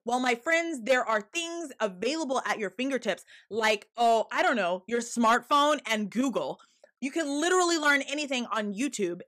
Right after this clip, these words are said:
And if you're wanting something specific to your industry, hello, welcome to Hennapreneur, right? Like, <laughs> there are resources available to us if we really want to know how to do a thing. You can figure out how. There, you have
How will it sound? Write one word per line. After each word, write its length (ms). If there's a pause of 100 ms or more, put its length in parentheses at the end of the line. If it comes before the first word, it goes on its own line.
(100)
And 200
if 180
you're 140
wanting 320
something 320
specific 800
to 160
your 320
industry, 640 (160)
hello, 440
welcome 360
to 100
Hennapreneur, 880
right? 380
Like, 260 (100)
<laughs> 120
there 180
are 300
resources 720
available 480 (140)
to 140
us 200 (380)
if 160
we 160
really 420
want 280
to 100
know 240
how 400
to 160
do 160
a 80
thing. 280
You 120
can 160
figure 360
out 260
how. 360
There, 240
you 120
have 200